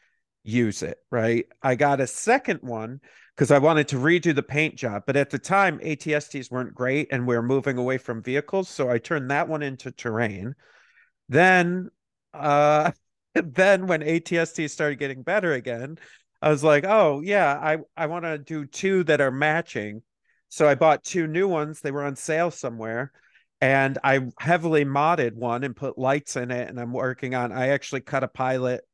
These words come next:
I used the pilot from the Gav tank, and I put him on top of it, and then I have two, like, shore troopers sitting in it, and, like, I have a whole story, and it's he-, heavily, heavily modified. Uh, yeah, so that's why I have five.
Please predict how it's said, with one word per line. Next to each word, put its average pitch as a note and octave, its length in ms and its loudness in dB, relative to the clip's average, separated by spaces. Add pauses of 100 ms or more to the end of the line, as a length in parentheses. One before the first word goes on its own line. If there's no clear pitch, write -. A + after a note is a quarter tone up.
(100)
I C3 60 -6
used C3+ 260 -8
the C3+ 80 -4
pilot C3 400 0
from A#2+ 200 -8
the A2+ 180 -4
Gav C3 440 0
tank, G2+ 380 -12 (420)
and B2 120 2
I A#2+ 80 4
put C#3 240 0
him C#3+ 240 0
on B2+ 160 2
top B2+ 320 2
of C#3+ 120 2
it, E3 140 4
and C#3 100 -6
then B2+ 100 -2
I B2+ 60 0
have A#2+ 240 -2
two, C3+ 400 -6
like, A#2+ 260 -2
shore B2 300 -6
troopers C3 440 -6
sitting C3 380 -2
in D3 120 0
it, E3 160 -2 (440)
and, C3 200 2
like, B2+ 280 4
I B2 100 4
have B2+ 140 0
a A#2 80 0
whole B2+ 160 -2
story, A2+ 500 -4
and A2 140 -10
it's - 260 -18 (140)
he-, D#3+ 60 -2 (120)
heavily, D#3 720 2
heavily D3+ 440 -2
modified. G#2+ 720 -6 (380)
Uh, B2 420 6
yeah, D3 140 2 (120)
so - 180 -6
that's C3+ 240 0
why B2+ 220 4
I A2+ 40 4
have G#2+ 220 -4
five. - 280 -12